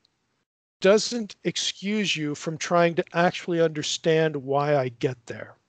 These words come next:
Okay? Because if, if all you're gonna try to do is come up with a label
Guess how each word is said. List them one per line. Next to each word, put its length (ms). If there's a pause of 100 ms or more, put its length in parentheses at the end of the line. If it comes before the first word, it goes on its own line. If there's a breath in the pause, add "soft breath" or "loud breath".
(960)
Okay? 220
Because 400
if, 220
if 180
all 140
you're 100
gonna 140
try 180
to 80
do 200
is 180
come 160
up 100
with 100
a 60
label 640